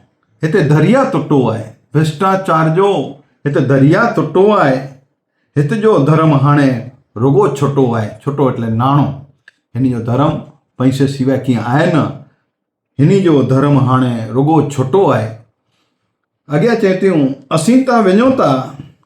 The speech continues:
મથે વારો વેઠો આય." અસીતા વિઞ્ઞોતા એટલે તો કુદરત એની કે આશા કે પાણ કદાચ એની વટા ગૌ-, ગૌચર જટે કે નહીં, કોક તા એની કે જો કોઈ જન્મ લેનાયા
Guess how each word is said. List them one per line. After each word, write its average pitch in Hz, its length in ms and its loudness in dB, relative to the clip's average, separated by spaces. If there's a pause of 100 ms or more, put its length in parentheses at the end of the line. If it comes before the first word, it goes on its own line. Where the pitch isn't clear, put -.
(280)
મથે 180 300 2
વારો 170 320 2
વેઠો 135 320 2
આય." 107 220 -4 (180)
અસીતા 147 420 -2
વિઞ્ઞોતા 131 640 0
એટલે 135 200 -2
તો 131 240 -4
કુદરત 139 400 -2
એની 135 200 2
કે 131 80 -4
આશા 120 300 -4
કે 131 140 -6
પાણ 185 340 -2
કદાચ 160 260 -2
એની 143 180 2
વટા 139 180 2
ગૌ-, 120 520 -2
ગૌચર 131 300 0
જટે 123 260 -4
કે 123 120 -4
નહીં, 139 280 -2
કોક 147 300 -4
તા 151 120 -4
એની 151 100 -4
કે 147 100 -2
જો 143 140 0
કોઈ 139 120 0
જન્મ 143 240 2
લેનાયા 156 400 0